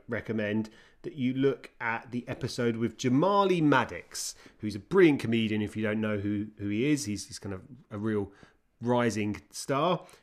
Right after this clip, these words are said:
And, um, I would suggest that you listen to that because it's really, really funny. Really, really funny.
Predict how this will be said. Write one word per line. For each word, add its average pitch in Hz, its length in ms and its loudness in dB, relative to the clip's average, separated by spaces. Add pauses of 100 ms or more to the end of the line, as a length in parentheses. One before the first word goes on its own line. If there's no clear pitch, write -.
(120)
And, 113 320 0
um, 113 360 2 (220)
I 120 60 -6
would 117 140 -2
suggest - 320 -4
that 139 60 -2
you 131 100 2
listen 127 160 0
to 123 80 -4
that 143 160 2
because 139 180 -2
it's 131 140 0
really, 151 240 2
really 160 200 4
funny. 147 520 0 (480)
Really, 139 260 6
really 98 160 -2
funny. 92 420 -8